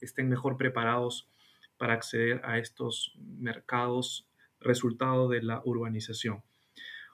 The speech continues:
Otra, otro desafío que veo y que está muy relacionada a la lógica es a las tics o las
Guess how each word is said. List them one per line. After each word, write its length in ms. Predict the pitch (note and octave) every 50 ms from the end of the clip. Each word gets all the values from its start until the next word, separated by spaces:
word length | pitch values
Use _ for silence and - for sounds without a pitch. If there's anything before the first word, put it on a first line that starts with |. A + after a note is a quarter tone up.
| _ _ _
Otra, 520 | - G#3 A3+ A3 - A3+ A3 G#3+ G#3 G#3 -
otro 300 | G#3 A3 A3 - A3+ A3
desafío 520 | G#3 G#3 G#3 F#3 - - G3 G3+ G3 F#3+
que 140 | F#3+ E3+ D#3
veo 280 | D#3+ E3 E3+ E3+ E3+
y 100 | E3 D#3+
que 100 | D#3+ D#3
está 260 | C#3+ C3+ C3+ - E3+ D#3+
muy 160 | E3 D#3+ D#3+
relacionada 640 | D#3+ D3+ D3 C3+ C3 C#3 C3 C3 C3+ C3+ C3+ B2+ B2
a 40 | B2
la 120 | A#2+ A#2+
lógica 540 | B2+ C#3 C#3 C#3 - C#3 B2+ C3 C3 A#2+ B2+
es 380 | - - C3 C3 C3 B2+ - -
a 180 | C3 B2+ B2 B2
las 320 | A#2+ A#2+ A#2 A#2+ - -
tics 420 | - - F3+ E3+ - - - - -
o 80 | C3+
las 160 | C3 B2+ B2